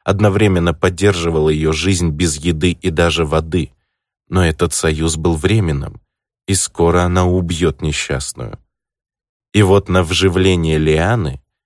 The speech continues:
девушка точно не давала своего согласия. Это сделала зародившаяся в ней сущность,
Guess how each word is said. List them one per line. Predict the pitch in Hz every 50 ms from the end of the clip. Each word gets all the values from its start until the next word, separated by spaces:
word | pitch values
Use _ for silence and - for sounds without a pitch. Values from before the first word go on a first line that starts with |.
| _ _ -
девушка | 82 92 92 82 85 82 - - 101
точно | 107 - - 92 85 76 - - - 82
не | 85 90 92
давала | 87 90 92 90 87 82 73 71 73
своего | - - - 80 78 78 76 73
согласия. | - - 82 82 80 87 85 80 78 - - - - - - _ -
Это | - 117 - 127 117
сделала | 101 95 90 95 107 120 120 113 90 85 85 85
зародившаяся | 80 82 90 87 90 87 82 92 104 104 - - - 85 80 78 - - 90 87
в | 85 87
ней | 90 90
сущность, | 85 - - - 110 107 - - - 76 67 - -